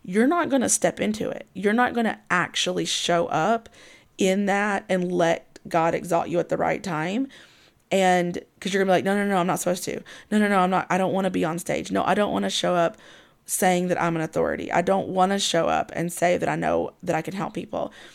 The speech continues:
It's not right for me to show up and, um, charge people for things just to talk to me,"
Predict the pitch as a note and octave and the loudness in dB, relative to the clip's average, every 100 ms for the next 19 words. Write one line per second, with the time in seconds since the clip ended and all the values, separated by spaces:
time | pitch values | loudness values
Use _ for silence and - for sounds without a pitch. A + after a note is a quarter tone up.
0 | - - _ G3+ G3+ G3+ G3 - F#3 F3+ | -20 -20 _ -4 -2 0 0 0 2 4
1 | F3+ D#3 - - - - - F#3 F3 E3+ | 4 2 -4 -18 -20 -8 -2 0 2 0
2 | E3+ F3 E3+ E3+ E3+ - - E3 E3 E3 | 2 4 4 4 2 -2 -4 -2 -2 -4
3 | E3 - - _ _ _ - E3+ E3 F3 | -6 -10 -18 _ _ _ -8 -4 -2 -4
4 | - E3 F#3 G3+ - F3 F3 E3+ E3+ E3 | -2 2 2 2 -2 -2 -2 -2 -2 -2
5 | D#3+ - F3+ F#3+ - F3 F#3 E3+ E3+ E3+ | -2 -4 -4 -4 -4 -2 -2 -2 -4 -4
6 | F#3 G#3+ B3 | -2 -4 -6